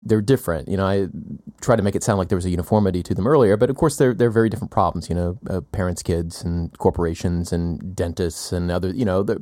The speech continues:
you know, the people you expect to act on your behalf in certain situations, and,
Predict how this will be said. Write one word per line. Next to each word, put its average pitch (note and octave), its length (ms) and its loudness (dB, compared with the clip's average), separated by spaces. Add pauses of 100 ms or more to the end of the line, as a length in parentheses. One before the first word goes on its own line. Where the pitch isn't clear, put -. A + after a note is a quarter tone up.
(160)
you D3+ 120 -2
know, B2+ 220 2
the C#3 280 2
people D3 320 2
you C3 120 4
expect B2+ 240 -2
to A#2 80 2
act A2 180 0
on A2 80 2
your G#2 100 2
behalf F#2+ 360 0
in F2 80 -4
certain F#2 180 -2
situations, E2 600 -4
and, E2+ 120 -8